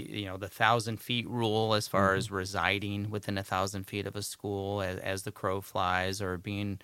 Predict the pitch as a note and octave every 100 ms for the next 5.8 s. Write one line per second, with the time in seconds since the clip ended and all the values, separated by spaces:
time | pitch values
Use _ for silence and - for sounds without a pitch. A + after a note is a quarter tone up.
0 | - - A2 A2 G#2 G#2 A2 A#2 A#2+ A2+
1 | A#2 A#2 C3 - G#2 G2 G2 G2+ - G2+
2 | G#2 - F#2 G2 G#2 G#2 - G#2 G2 F#2+
3 | G2+ - G#2 G2 G2+ G#2 - F#2+ F#2 -
4 | G2+ G2 G#2+ - - - - - - F2+
5 | E2+ F2 F2+ - G#2+ G#2 - -